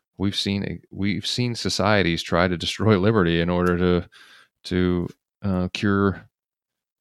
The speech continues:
you know, faction. And, you know, we see it in the Ch-, Chinese, uh, Communist Party and in, in, in a number of, uh, communist regimes. And then,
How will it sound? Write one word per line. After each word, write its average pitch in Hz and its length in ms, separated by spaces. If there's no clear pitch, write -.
you 87 80
know, 95 180
faction. 98 580
And, 85 220
you 87 120
know, 82 100
we 85 100
see 95 220
it 87 120
in 90 120
the 87 320
Ch-, - 160
Chinese, 90 560
uh, 87 260
Communist 85 440
Party 80 400
and 73 200
in, 82 240
in, 87 180
in 78 120
a 87 260
number 87 300
of, 78 180
uh, 78 360
communist 82 480
regimes. 82 580
And 82 280
then, 82 360